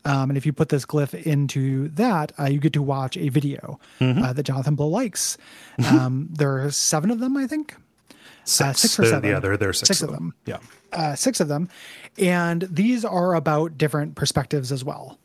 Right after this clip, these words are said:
Speaker 1: These
Speaker 2: Mm-hmm.
Speaker 1: are philosophy videos,
Speaker 2: Yeah.
Speaker 1: uh, where you get a fun varietal of accents,
Speaker 2: <laughs>
Speaker 1: um, that realm from, or, you know, kind of go from, uh, very stem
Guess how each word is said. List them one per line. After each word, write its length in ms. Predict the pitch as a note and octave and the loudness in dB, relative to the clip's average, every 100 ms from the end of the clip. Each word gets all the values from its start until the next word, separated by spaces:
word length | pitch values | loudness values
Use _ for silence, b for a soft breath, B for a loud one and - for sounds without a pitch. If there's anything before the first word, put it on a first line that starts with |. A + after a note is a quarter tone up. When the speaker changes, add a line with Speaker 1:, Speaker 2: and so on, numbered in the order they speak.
| _ | _
Speaker 1:
These 200 | C3+ D3+ | 4 6
Speaker 2:
Mm-hmm. 40 | |
Speaker 1:
are 120 | D#3+ C#3 | 6 2
philosophy 560 | E3 D3 C3 F3 F3 | -2 -2 -4 -4 -2
videos, 560 | F#3 G#3 C4 C#4+ - - _ | 0 -2 -2 -4 -6 -8 _
Speaker 2:
Yeah. 200 | B2+ C3+ | 4 4
Speaker 1:
uh, 40 | C#3+ | 4
where 100 | D3 | 2
you 40 | |
get 120 | D#3 | 2
a 40 | D3 | 0
fun 240 | - D#3 D#3 | 0 0 2
varietal 420 | C#3+ C#3+ D3+ F3 | 0 0 0 -2
of 60 | |
accents, 600 | C#3 B2+ - G3+ G3 - - - | -4 -6 -4 -4 -4 -8 -2 0
Speaker 2:
<laughs> 500 | B2+ C#4+ B3 - A3 | 2 4 2 4 4
Speaker 1:
um, 420 | D3 C#3+ C#3 F3 | 4 2 0 -4
that 180 | D#3+ E3 E3 | 0 0 2
realm 680 | D#3+ E3+ F3 F3+ F3+ F3+ F3+ - _ | 2 4 2 2 0 -4 -12 -20 _
from, 260 | - F3 D#3+ | 0 2 2
or, 340 | E3 D3+ D#3+ F#3+ | 2 2 0 0
you 120 | E3+ | 0
know, 120 | C#3+ | 0
kind 180 | D#3 E3+ | 0 0
of 140 | D3 | 2
go 260 | D#3+ D#3+ D#3 | 2 2 0
from, 460 | E3 D3 C#3+ C#3+ B B B B - | 0 0 0 -2 B B B B -4
uh, 140 | C#3 | 0
very 260 | C3+ D#3+ D#3 | 2 2 0
stem 580 | - - D#3+ E3 E3+ | -2 0 0 0 -2